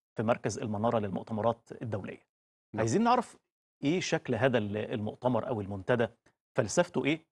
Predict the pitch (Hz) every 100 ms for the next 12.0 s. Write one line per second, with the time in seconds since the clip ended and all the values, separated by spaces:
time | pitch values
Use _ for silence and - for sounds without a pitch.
0 | _ _ 117 135 196 175 208 143 113 147
1 | 117 123 135 113 - 123 127 113 123 113
2 | 113 104 - - - - _ 101 78 -
3 | _ _ _ - 120 113 113 - 123 143
4 | 175 180 151 127 135 135 - 110 - -
5 | - 135 101 101 90 123 139 - _ -
6 | 104 92 110 139 - - 165 170 120 113
7 | 139 120 110 98 - 143 131 - 98 104
8 | 139 151 120 127 123 117 95 131 117 98
9 | 85 82 82 - _ _ _ _ _ _
10 | 104 120 127 101 123 147 123 110 120 139
11 | 131 135 135 127 127 - 135 - 123 95